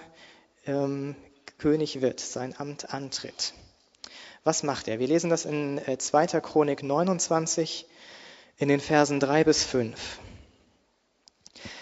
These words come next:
„Er war es, der gleich im ersten Jahr seiner Regierung, im ersten Monat, die Türen des Hauses des Herrn öffnete und sie ausbesserte. Und er ließ die Priester und die Leviten kommen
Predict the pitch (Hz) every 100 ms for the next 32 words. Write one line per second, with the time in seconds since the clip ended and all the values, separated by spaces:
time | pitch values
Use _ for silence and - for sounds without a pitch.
0 | - - 170 196 165 156 147 135 - 135
1 | 143 165 156 156 139 135 170 202 - 202
2 | 185 156 160 143 151 147 139 131 139 180
3 | 185 208 190 139 139 165 - 143 131 139
4 | 170 190 - - _ - - - - 143
5 | - 202 220 220 196 - 170 185 190 185
6 | 143 - 139 135 123 - 175 208 202 208
7 | 185 151 151 156 151 131 120 - 117 123
8 | 120 - 117 - - _ _ _ _ -
9 | - 135 135 147 - 139 - 190 196 220
10 | 208 185 127 131 127 123 151 175 151 165
11 | 170